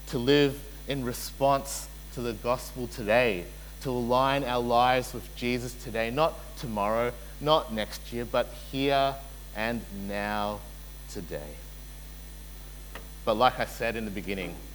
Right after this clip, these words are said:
uh, we approach our gatherings so unprepared. We see our time as bland, as ordinary, that we aren't seeking to hear from the Almighty God himself.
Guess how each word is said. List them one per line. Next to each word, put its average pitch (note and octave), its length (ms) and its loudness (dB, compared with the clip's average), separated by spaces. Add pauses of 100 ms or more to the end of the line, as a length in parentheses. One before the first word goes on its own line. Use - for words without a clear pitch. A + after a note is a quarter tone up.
(240)
uh, G2+ 100 4
we B2 200 2
approach A#2 640 0 (120)
our G2 220 4 (100)
gatherings A2 420 2
so A#2+ 640 2 (240)
unprepared. G#2 680 -2 (640)
We A#2 80 -2
see B2 500 0
our G#2 120 2
time A2+ 560 -4
as G2 120 -6
bland, A2 720 2
as F#2+ 220 -2 (100)
ordinary, A2 720 0 (260)
that B2 160 4
we C3+ 160 4
aren't D3 260 8
seeking D3 560 0
to B2+ 120 -6
hear D3 580 2 (340)
from C3 160 0
the B2+ 180 0
Almighty B2 800 2 (100)
God A#2+ 380 6 (180)
himself. A#2 800 -6